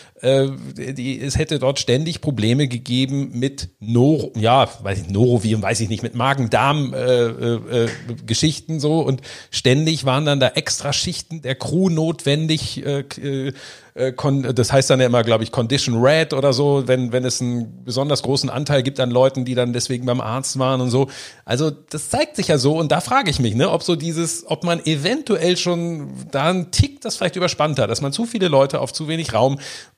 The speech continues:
und dann natürlich dieses, äh, ja, Buffet-Konzept bei aida,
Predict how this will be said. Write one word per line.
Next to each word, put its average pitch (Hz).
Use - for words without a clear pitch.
und 139
dann 139
natürlich 165
dieses, 147
äh, 113
ja, 127
Buffet-Konzept 120
bei 117
aida, 139